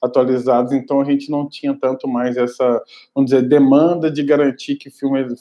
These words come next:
foi, que a gente respeitou o boot sequence ali, por exemplo, se todos os testes que a gente tinha que fazer em hardware tava, tinha, foram feitos e está tudo correndo bem.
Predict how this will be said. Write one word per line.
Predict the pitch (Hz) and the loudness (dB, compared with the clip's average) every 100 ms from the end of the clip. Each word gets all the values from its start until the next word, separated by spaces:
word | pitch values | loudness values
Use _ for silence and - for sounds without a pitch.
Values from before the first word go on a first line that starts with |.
| _ | _
foi, | 123 123 113 104 98 - 113 - | 2 2 0 -4 -8 -12 -14 -2
que | |
a | 139 | 0
gente | 143 147 | 0 -2
respeitou | 170 - 160 151 170 | -4 2 2 4 2
o | 156 110 131 120 | 2 2 4 4
boot | 120 143 - | 2 -2 -2
sequence | - 139 139 127 131 | -4 -2 -2 -2 -2
ali, | 123 127 | -2 -2
por | 127 | -2
exemplo, | 123 127 165 170 | 0 0 0 0
se | - 151 | -4 -6
todos | 139 147 143 131 - - - - | 0 2 2 -4 -12 -20 -20 -6
os | 127 | -2
testes | - 175 - | 2 2 2
que | |
a | 131 | -4
gente | 127 | -2
tinha | 143 135 | 0 0
que | - | 2
fazer | 120 120 120 | 0 2 0
em | 113 117 | 0 0
hardware | 120 120 120 123 | 0 2 0 2
tava, | 127 127 123 - _ - | 2 2 -2 -8 _ -4
tinha, | 139 131 123 | 2 2 0
foram | - 135 123 | 0 2 2
feitos | 123 160 160 156 | 2 2 2 0
e | 151 | -6
está | - 143 | -2 -2
tudo | 147 139 | 0 -4
correndo | - 139 139 135 | -2 -2 0 0
bem. | 110 | 0